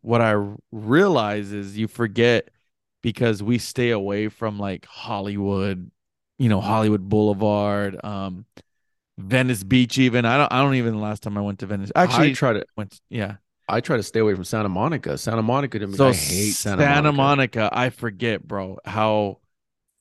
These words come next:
Speaker 1: fucking packed it is.
Speaker 2: Shh.
Speaker 1: And it was overcast, but
Speaker 2: Not, but that's the thing. Earlier in the day, it wasn't. You
Speaker 1: Bro,
Speaker 2: get trapped in
Speaker 1: it
Speaker 2: there.
Speaker 1: was just,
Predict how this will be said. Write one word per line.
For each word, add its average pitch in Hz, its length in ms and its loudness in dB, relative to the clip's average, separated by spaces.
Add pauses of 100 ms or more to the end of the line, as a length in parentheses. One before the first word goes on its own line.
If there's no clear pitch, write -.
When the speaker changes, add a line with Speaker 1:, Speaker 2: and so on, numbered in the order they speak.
Speaker 1:
fucking 123 520 -2 (120)
packed 98 400 -4
it 101 140 -4
is. 85 360 -14 (180)
Speaker 2:
Shh. - 380 -12
Speaker 1:
And 143 140 4
it 180 60 8
was 220 180 6
overcast, 127 840 2 (440)
but 120 300 4
Speaker 2:
Not, 117 360 0
but 117 200 -2
that's 110 220 -2
the 107 80 -6
thing. 139 340 0
Earlier 123 460 2
in 117 80 -4
the 113 80 -2
day, 139 180 2
it 131 100 0
wasn't. 110 360 -2
You - 60 -20 (140)
Speaker 1:
Bro, 151 380 6
Speaker 2:
get 92 80 0
trapped 135 320 0
in 147 80 4
Speaker 1:
it 156 60 6
Speaker 2:
there. 156 80 6
Speaker 1:
was 139 180 4
just, 127 540 0